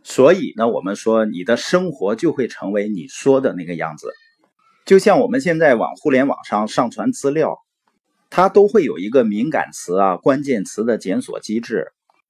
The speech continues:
我们也要给自己的大脑呢，设置这样的一个机制。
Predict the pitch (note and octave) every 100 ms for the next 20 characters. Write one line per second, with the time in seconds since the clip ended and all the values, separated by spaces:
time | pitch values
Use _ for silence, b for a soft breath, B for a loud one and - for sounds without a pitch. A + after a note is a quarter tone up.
0 | _ _ _ _ _ - C3 E3 G3+ A#2
1 | D3+ - G2 - G3+ C3+ E2+ A#2+ - D3
2 | A#2 F2 F2+ F#2 G2 - - E3+ A2+ F#2+
3 | F2 G#2+ F2+ F2 E2 E2+ E2+ - F2 F#2
4 | F2